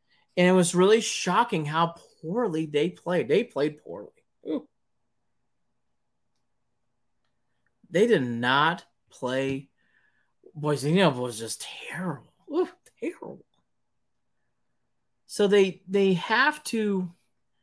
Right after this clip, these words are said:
the Guardians, now they have Bo Naylor. They have to hope Naylor can hold the fort and against another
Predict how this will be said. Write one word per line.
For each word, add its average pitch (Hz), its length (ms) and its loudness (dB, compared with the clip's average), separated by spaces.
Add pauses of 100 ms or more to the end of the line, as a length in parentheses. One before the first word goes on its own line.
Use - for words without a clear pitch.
(440)
the 175 60 -8
Guardians, 208 680 4 (100)
now 185 400 2
they 233 140 2
have 202 220 2
Bo 185 120 6
Naylor. 160 260 4
They 151 120 4
have 208 400 6
to 208 120 0
hope 170 380 4 (500)
Naylor 165 420 6
can 160 140 -6
hold 165 300 0
the 147 100 0
fort 135 440 -2 (540)
and 180 100 2
against 175 260 2
another 165 680 -4